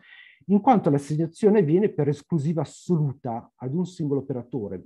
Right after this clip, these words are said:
il quale però potrà provvedere ad uno sfruttamento sulle varie piattaforme tecnologiche che sono a sua propria disposizione. E, eh, in tal caso la predisposizione dell'offerta avviene suddividendo il prodotto,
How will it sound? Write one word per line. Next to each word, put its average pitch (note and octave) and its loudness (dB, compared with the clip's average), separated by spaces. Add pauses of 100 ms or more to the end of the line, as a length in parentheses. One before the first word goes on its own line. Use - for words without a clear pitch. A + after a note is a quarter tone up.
il F#3 -2
quale G#3 4
però F3+ 2
potrà D#3 0
provvedere C3+ -2
ad B2 -6
uno B2 -6
sfruttamento D3 -4
sulle B2 -8
varie C#3 0
piattaforme B2+ -6
tecnologiche C#3 -6
che C3+ -12
sono C3+ -8
a - -6
sua A2+ -12
propria A2 -6
disposizione. G2 -8 (760)
E, A3 4
eh, C#3 0
in E3 0
tal A3 6
caso F3+ 6
la D#3 2
predisposizione C3+ -2
dell'offerta A#2+ -4
avviene E3 0
suddividendo C3+ -2
il A2+ -8
prodotto, D3+ -4